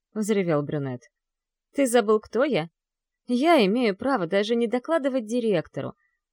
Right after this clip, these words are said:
лишь оповещу ваших родителей. За соблюдение правил и безопасность академии отвечает непосредственно орден.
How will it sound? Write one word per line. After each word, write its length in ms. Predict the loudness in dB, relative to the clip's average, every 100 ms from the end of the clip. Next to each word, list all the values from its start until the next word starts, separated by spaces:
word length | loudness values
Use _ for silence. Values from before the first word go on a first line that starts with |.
| _
лишь 260 | -6 -4 -4
оповещу 440 | -4 -4 -4 0
ваших 320 | 0 0 -2
родителей. 680 | -2 0 -2 -4 -6 -10 -10 _ _ _ _ -6
За 180 | -2
соблюдение 680 | 0 -2 -2 0 0 0 -2
правил 400 | 0 0 2 2
и 40 |
безопасность 720 | 2 0 -2 0 -2 -4 -8 -8
академии 560 | -6 -4 -2 -2 0
отвечает 540 | -2 -6 -4 -2 -2 -2
непосредственно 800 | -4 -4 -2 -4 -4 -6 -6
орден. 500 | -6 -6 -6 -8 -12